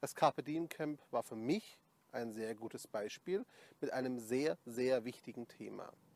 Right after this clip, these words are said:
Ich würde mich freuen, wenn es eine Neuauflage gibt nächstes Jahr. Und ich würde mich natürlich freuen, wenn der ein oder andere von euch sich dann auch die Zeit nimmt und dazukommt. Meine Aussage dazu, es lohnt sich auf jeden Fall. Wenn es ein Carpe Diem Camp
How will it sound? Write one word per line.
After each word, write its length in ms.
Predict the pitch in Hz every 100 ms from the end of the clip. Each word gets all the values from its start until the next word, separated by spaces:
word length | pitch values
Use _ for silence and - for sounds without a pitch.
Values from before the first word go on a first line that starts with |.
| -
Ich 140 | -
würde 120 | 151
mich 180 | 151 156
freuen, 440 | - - 147 208 202
wenn 120 | 160
es 120 | 147
eine 140 | 120
Neuauflage 560 | 123 139 190 - 175 165
gibt 260 | 151 147 -
nächstes 380 | 147 - 139
Jahr. 300 | 135 120 120 - - - -
Und 200 | 233 302
ich 120 | 202
würde 140 | - -
mich 100 | 151
natürlich 340 | - 135 120
freuen, 480 | - 113 107 117 120 -
wenn 140 | 120
der 100 | 120
ein 140 | 107 135
oder 160 | 131
andere 320 | - 165 175 151
von 160 | -
euch 240 | - 123 -
sich 100 | 131
dann 140 | 131
auch 240 | - 202
die 100 | -
Zeit 300 | 139 123 110 120
nimmt 160 | 127
und 100 | 127
dazukommt. 680 | 123 - 156 - 123 120 - - - - - - - - - - - - -
Meine 400 | 156 127 170 185
Aussage 400 | 143 147 139 131
dazu, 320 | 123 117 - 110 - - - - -
es 160 | -
lohnt 300 | 123 135 185
sich 240 | - 180 - - -
auf 160 | 127
jeden 300 | - 120 113
Fall. 380 | 110 - 98 101 - - - _ _ - - _ _ _ -
Wenn 180 | 143 208
es 120 | -
ein 100 | 160
Carpe 300 | - 139 135
Diem 240 | 127 120
Camp 260 | - 104